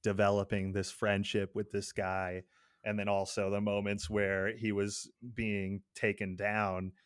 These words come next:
and, uh, you know, getting progressively more angry, um, so that he can, uh, use his <laughs> the power of his anger. Um, but yeah, the drunken man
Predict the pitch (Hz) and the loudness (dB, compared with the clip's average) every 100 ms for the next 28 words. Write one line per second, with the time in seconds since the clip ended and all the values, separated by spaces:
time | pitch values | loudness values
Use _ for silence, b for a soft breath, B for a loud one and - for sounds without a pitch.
0 | b b - 101 98 95 98 95 101 - | b b -4 -2 0 0 0 0 -2 -4
1 | 110 110 123 131 117 107 113 107 110 - | -2 -2 2 2 2 0 -2 4 4 4
2 | 110 107 104 104 104 107 107 104 107 104 | 0 0 0 2 0 0 0 0 -2 -2
3 | 95 95 92 b b b - 101 98 101 | 0 -2 -6 b b b -2 0 0 -2
4 | - 101 101 107 101 95 92 95 - _ | -2 -2 -2 -4 -4 -6 -6 -10 -14 _
5 | _ 123 117 123 120 113 110 117 104 - | _ -6 -4 0 2 2 2 0 0 -4
6 | 131 - - 139 110 117 107 107 101 95 | -4 -4 -2 -2 2 4 4 4 2 0
7 | 104 110 98 98 95 92 _ b b b | -2 -2 -2 -2 -2 -4 _ b b b
8 | b 117 113 107 113 123 113 107 107 104 | b 0 2 2 2 4 4 4 0 2
9 | 120 127 110 104 107 110 104 98 | 0 0 0 2 2 2 0 -2